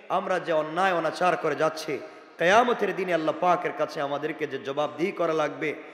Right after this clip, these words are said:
এই জবাবদিহির জন্য আপনারা তৈয়ার থাকেন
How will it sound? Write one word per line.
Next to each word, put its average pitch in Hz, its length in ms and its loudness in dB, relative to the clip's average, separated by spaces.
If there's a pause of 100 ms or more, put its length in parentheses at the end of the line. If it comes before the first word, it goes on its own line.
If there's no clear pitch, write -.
(200)
এই 220 320 -4
জবাবদিহির 175 580 0
জন্য 147 280 -6
আপনারা 135 720 -4 (1200)
তৈয়ার 139 380 2
থাকেন - 360 -8